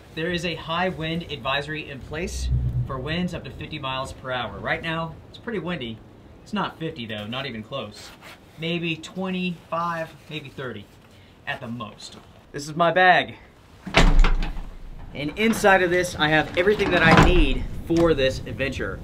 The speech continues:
And just about everything here is military surplus. Some very, very cool pieces of gear that I'm excited to use for this trip. Because it's military surplus and it's so freaking heavy,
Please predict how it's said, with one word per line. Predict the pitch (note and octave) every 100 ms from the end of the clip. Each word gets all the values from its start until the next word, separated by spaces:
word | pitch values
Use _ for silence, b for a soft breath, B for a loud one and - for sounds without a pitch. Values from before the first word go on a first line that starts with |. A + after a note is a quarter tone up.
| - -
And | D3 D3
just | F#3+ B3+ C#4
about | A3+ F3+
everything | F3 F3+ E3 D#3
here | C#3 E3 D3+
is | - C#3+ C#3
military | C#3+ D#3 D3 D3 C3 B2+
surplus. | B2+ C3+ B2+ A#2+ G#2 - - B B B B B
Some | - F3+ F3 F3 - - -
very, | F#3+ G#3 F3+
very | D3+ E3 D#3 D3
cool | E3 D#3 C3+ -
pieces | - D3+ C3+ B2+ B2
of | A2+
gear | A2+ A2+ G#2+
that | A2
I'm | A#2
excited | A#2 D#3+ D3+ D3
to | A#2
use | B2 B2+
for | - C3 A#2
this | A#2 -
trip. | - C3 G#2+ - B B B
Because | D#3 D3 G#3+
it's | G3+ E3
military | F#3 F#3+ F#3 F#3
surplus | F3 F3 F3 E3+ E3 - - B B B -
and | B2+ B2
it's | A2+
so | - - D#3 D#3+ D#3 -
freaking | D#3+ D#3 C#3 - -
heavy, | D#3+ C#3+ A#2+